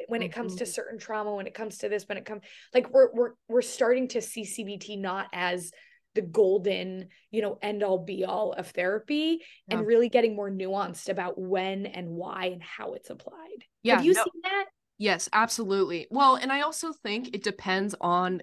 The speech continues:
Speaker 2: the system you're working with. So I think if you are dealing with clients who have a lot of trauma,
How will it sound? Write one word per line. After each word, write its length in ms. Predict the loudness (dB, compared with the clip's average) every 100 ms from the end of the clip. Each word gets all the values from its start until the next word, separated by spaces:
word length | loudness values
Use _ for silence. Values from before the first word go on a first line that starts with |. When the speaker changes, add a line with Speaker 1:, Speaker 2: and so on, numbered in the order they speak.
| _
Speaker 2:
the 180 | -2 0
system 500 | 2 0 0 0 2
you're 140 | 0
working 460 | 4 2 2 -8 -6
with. 200 | -10 -10 _
So 380 | 0 2 4 2
I 120 | 2 0
think 400 | 0 0 -2 -12 -20 _
if 160 | 0 4
you 180 | 2 4
are 520 | 4 6 6 6 2 -2 -8
dealing 520 | 0 2 2 0 -4
with 300 | 0 0 0 -2 _ -12
clients 500 | -4 -2 0 -2 -2
who 140 | -4
have 260 | -2 -2 0
a 60 |
lot 240 | 2 2 2
of 60 |
trauma, 560 | -4 -4 -2 2 2